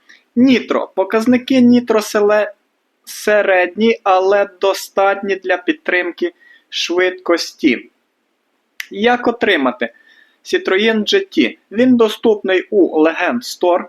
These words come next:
магазині Легенди, а також в щоденних подіях. Тому гравці мають можливість поступово зібрати креслення та прокачати його до максимальних шести зірок.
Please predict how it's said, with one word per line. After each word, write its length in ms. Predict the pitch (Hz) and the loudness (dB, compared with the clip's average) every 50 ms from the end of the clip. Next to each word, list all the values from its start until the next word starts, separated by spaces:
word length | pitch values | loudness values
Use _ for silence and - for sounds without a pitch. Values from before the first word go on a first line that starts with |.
| - - | -8 -4
магазині 520 | 202 196 196 202 202 208 208 208 208 208 | -2 -2 0 0 0 0 0 0 0 0
Легенди, 560 | 208 208 214 202 208 208 214 220 233 240 233 - _ _ _ _ _ _ | 2 2 0 0 0 -4 -4 -4 -6 -6 -6 -6 _ _ _ _ _ _
а 160 | - 190 180 170 | -2 -2 -2 -2
також 720 | 175 - - 208 208 214 220 220 - 240 220 208 - - | -2 -4 -2 0 0 0 0 0 -2 -2 -2 -2 -4 -8
в 400 | 165 170 180 185 196 208 214 208 _ _ - - _ _ _ _ _ _ _ _ _ _ _ _ _ _ _ - - | -8 -2 0 2 2 2 2 -2 _ _ -20 -20 _ _ _ _ _ _ _ _ _ _ _ _ _ _ _ -10 -6
щоденних 760 | - - 196 190 190 214 214 220 220 226 220 220 214 208 - | -4 -2 -2 -2 0 0 -2 0 0 0 0 0 -2 -2 -2
подіях. 600 | - 202 202 196 - 185 170 143 135 131 254 - - | -2 0 0 0 2 2 2 2 2 0 -2 -2 0
Тому 240 | 220 240 262 302 269 | 0 2 4 4 4
гравці 440 | 233 226 233 233 233 - - 247 | 2 2 0 -4 -4 -2 0 0
мають 440 | 233 220 220 220 214 214 202 196 196 | 2 2 2 0 2 2 0 0 0
можливість 600 | 202 202 202 196 208 208 202 190 185 180 - - - | -2 -2 -2 0 0 0 0 2 0 -2 -4 -4 -4
поступово 680 | 185 170 - - 185 180 - 196 180 165 156 160 160 | -6 -6 -4 -4 -6 -2 0 0 0 2 2 2 0
зібрати 560 | 151 156 175 165 - - 165 147 - - 156 | 0 0 -2 -4 -2 -2 -2 -2 -2 -4 -4
креслення 600 | 156 - 220 233 233 226 220 - 208 202 202 202 | -2 -2 0 0 0 0 0 0 -2 0 0 -2
та 160 | 190 - 180 170 | -2 -4 -6 -6
прокачати 840 | - - 160 151 - 156 151 - - 208 208 208 208 - 196 175 | -4 -4 -4 -4 -4 -6 -4 -2 -2 -2 -2 -2 -2 0 0 2
його 360 | 165 156 151 147 156 175 196 190 | 2 2 2 0 0 0 0 0
до 220 | 180 175 170 165 | 0 0 -2 0
максимальних 1000 | 165 165 160 156 - - - 156 151 156 175 185 196 196 196 196 196 196 190 - | 0 -2 -4 -4 -6 -4 -4 -2 0 0 0 0 0 0 -2 -4 -4 -6 -6 -6
шести 720 | - - 160 147 151 - - _ - 175 180 185 185 - _ _ _ _ _ _ _ _ _ _ | -6 -4 -4 -4 -4 -8 -8 _ -2 0 0 -2 -4 -8 _ _ _ _ _ _ _ _ _ _
зірок. 640 | - 151 151 170 190 190 180 156 120 110 - - | -8 -4 -2 0 0 2 2 0 0 -2 -4 -10